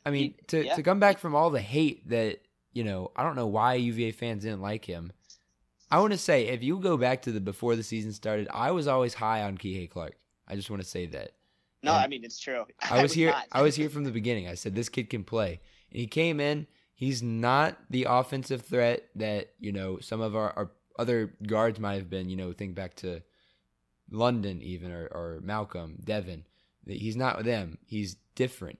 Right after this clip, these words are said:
Speaker 1: and he's a different kid, and he's got a different heart, and he, he plays, and he plays hard. He limited, uh, Matt Mooney, who made the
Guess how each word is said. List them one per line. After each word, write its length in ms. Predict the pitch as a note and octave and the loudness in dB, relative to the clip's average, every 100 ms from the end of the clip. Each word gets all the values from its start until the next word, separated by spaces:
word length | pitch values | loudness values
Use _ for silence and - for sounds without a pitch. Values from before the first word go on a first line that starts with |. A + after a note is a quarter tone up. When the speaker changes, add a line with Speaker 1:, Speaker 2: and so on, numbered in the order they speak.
| - | -12
Speaker 1:
and 100 | F2+ | -10
he's 160 | F#2 F#2+ | -8 -8
a 60 | |
different 380 | E2+ A#2 C#3 A#2 | -4 -6 -6 -8
kid, 240 | - A2 F#2+ | -2 -2 -2
and 80 | |
he's 120 | F#2 F2 | -6 -6
got 160 | G#2 | -4
a 40 | F#2 | -4
different 360 | G#2+ G#2+ A2+ | -6 -6 -8
heart, 320 | - A2 G2+ _ _ _ _ - | -4 -4 -4 _ _ _ _ -10
and 360 | G2+ G2+ G2 F2+ | -6 -4 -4 -6
he, 580 | F#2 A2+ A#2 A2+ A2 _ _ _ _ _ | -4 -2 0 -2 -4 _ _ _ _ _
he 260 | - A2+ A#2 | -10 -4 -4
plays, 680 | - A2 B2 C#3+ F#2 G2 - | -2 2 4 4 0 -8 -12
and 100 | - | -8
he 60 | G2 | -6
plays 280 | - A#2 A#2 | -2 -2 2
hard. 300 | A#2 A2 F2+ | 2 2 0
He 160 | G#2+ | -2
limited, 640 | G#2+ B2 C3 - A#2+ G#2+ - _ _ _ G#2+ | 0 -2 -2 0 0 -2 -12 _ _ _ -2
uh, 220 | G#2 F2+ | -2 -2
Matt 320 | G2 B2+ - | 2 2 2
Mooney, 420 | G#2+ C3+ C3 F#2+ - | 2 2 0 -2 -4
who 160 | A#2 G#2+ | -4 0
made 380 | A2 A#2+ A2+ G#2 | 0 0 0 -2
the 320 | G#2+ G2+ | 0 -2